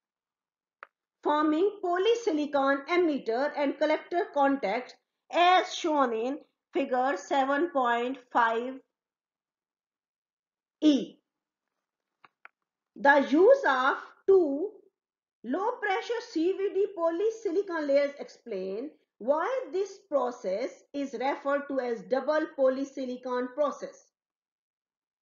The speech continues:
Arsenic formed the, from the polysilicon is diffused in the substrate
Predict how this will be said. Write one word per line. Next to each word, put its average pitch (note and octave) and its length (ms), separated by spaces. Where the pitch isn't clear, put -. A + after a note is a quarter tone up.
Arsenic D4 800
formed C4 600
the, C#4+ 120
from C4+ 320
the C#4+ 220
polysilicon F4 960
is B3+ 180
diffused D#4 720
in D4+ 120
the C#4+ 80
substrate A3 840